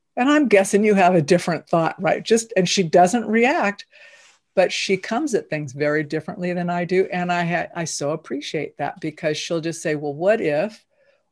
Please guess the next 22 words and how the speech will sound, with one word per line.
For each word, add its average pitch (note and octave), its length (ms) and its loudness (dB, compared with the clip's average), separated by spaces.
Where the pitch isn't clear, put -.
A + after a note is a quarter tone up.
okay, G3+ 500 2
I F3 120 0
see G3 280 -2
that, E3+ 320 -4
but E3+ 100 -2
I'm E3 120 -2
unclear F#3 480 -2
about F#3+ 380 -4
this." D3+ 420 -8
So E3 560 0
I F3 120 2
just G3 260 2
think F#3+ 260 -4
those, F3 420 0
you E3+ 60 -4
know, D#3 160 -2
like, D3 240 0
test D#3 280 -8
your D3 120 -2
assumptions, F3+ 680 -6
get D3+ 200 -6
feedback. D#3 920 -4